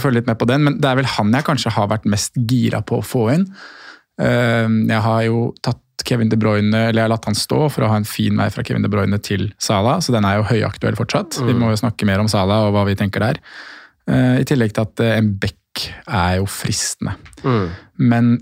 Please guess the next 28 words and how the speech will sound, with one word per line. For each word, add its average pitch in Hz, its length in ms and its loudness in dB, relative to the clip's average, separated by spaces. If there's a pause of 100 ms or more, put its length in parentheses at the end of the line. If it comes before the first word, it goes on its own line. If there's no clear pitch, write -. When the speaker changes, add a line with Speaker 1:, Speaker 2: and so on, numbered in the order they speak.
Speaker 1:
hvis - 240 -2 (120)
Núñez 110 840 2 (100)
er 120 140 0 (120)
ute 127 460 0
da, 190 100 0 (800)
eh, 120 420 0
nå 127 140 0
snakker 120 300 0
vi 110 100 -2 (300)
mandag, 110 640 2
har 101 260 0
ikke 104 180 0
mye 110 140 2
info, 104 300 -2
vet 104 200 0
bare 107 120 -2
at 101 60 -2
det 110 80 -4
var 101 100 0
en 101 80 2
vond 95 160 0
skulder, 101 400 -2
kan 120 180 -2
være - 200 -2 (180)
ingenting, 113 520 2
så 123 160 -2
ikke - 160 -4
bli, 107 380 0